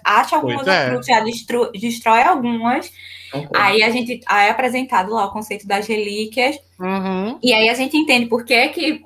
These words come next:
Speaker 1: Voldemort precisa daquela varinha ali que ele pega no
Speaker 2: Uhum.
Speaker 1: final, e aí na outra parte a gente vai ver o desenrolar disso.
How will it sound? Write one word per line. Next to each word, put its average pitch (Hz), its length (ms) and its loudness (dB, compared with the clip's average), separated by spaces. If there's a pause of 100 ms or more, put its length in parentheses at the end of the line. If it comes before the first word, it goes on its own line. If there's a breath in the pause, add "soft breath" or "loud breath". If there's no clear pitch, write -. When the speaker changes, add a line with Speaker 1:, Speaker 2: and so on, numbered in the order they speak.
Speaker 1:
Voldemort 226 520 2 (180)
precisa 330 800 2
daquela 269 600 4
varinha 233 640 2
ali 226 240 0
que - 100 -6
ele 180 160 0
pega 202 220 2
no 160 140 0
Speaker 2:
Uhum. 196 60 -4
Speaker 1:
final, 254 560 0 (460 loud breath)
e 247 140 0
aí 233 200 2
na 247 220 0
outra 226 260 -2
parte 277 400 -2
a - 20 -2
gente 370 200 -8
vai 320 240 2 (200)
ver 302 260 -2
o 427 120 -2
desenrolar 320 680 0
disso. 294 380 -6